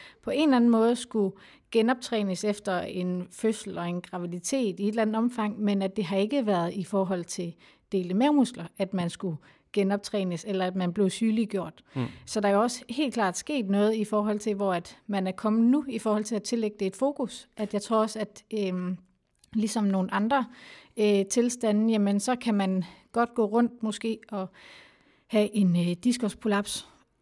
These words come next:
Speaker 1: uden at vide det. Men i det tilfælde, man må få, eller i det scenarie, at man får det at vide, kan det måske forværre ens livskvalitet, men at man rent faktisk ville have haft det bedre uden, altså at leve videre uden at vide, at man havde den her diskusprolaps, fordi man måske ikke oplever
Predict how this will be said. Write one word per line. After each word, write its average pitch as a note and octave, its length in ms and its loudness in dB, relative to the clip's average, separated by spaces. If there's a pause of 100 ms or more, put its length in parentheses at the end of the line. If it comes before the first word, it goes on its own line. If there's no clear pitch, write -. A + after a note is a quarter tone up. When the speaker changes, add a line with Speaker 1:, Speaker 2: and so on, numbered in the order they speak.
(120)
Speaker 1:
uden A#3 160 8
at A3 60 6
vide A3+ 200 6
det. A3+ 120 4 (320)
Men G#3+ 400 4
i A3 80 0
det A3+ 180 -2
tilfælde, A#3 360 2
man G#3+ 160 4
må F#3+ 100 0
få, - 160 -8
eller F3 280 -2 (140)
i G#3+ 120 2
det G#3 160 2
scenarie, A#3 300 4
at F#3 80 0
man F#3 140 0
får G3+ 160 0
det F#3 100 2
at F3+ 80 2
vide, B3 240 2
kan - 160 -4
det G3+ 80 2
måske G#3 280 2
forværre A#3+ 320 2
ens G#3+ 200 2
livskvalitet, A#3 720 0 (400)
men G#3 260 2
at G3 160 0
man G3+ 140 0
rent A3 180 0
faktisk G#3+ 180 -2
ville G3+ 140 -2
have G3 140 0
haft G#3+ 240 -4
det G#3 80 -6
bedre G#3+ 320 0
uden, C4 420 4 (220)
altså G#3+ 160 -2
at G#3 60 2
leve G#3+ 180 4
videre A#3+ 280 4
uden C#4 200 6
at C#4 80 6
vide, A#3+ 220 4
at A#3+ 60 0
man G#3+ 120 2
havde G#3+ 200 2
den A#3 100 2
her A#3 80 2
diskusprolaps, A3 600 -2
fordi B3 160 0
man G#3 160 4
måske G#3 240 2
ikke A#3 160 0
oplever A#3 340 2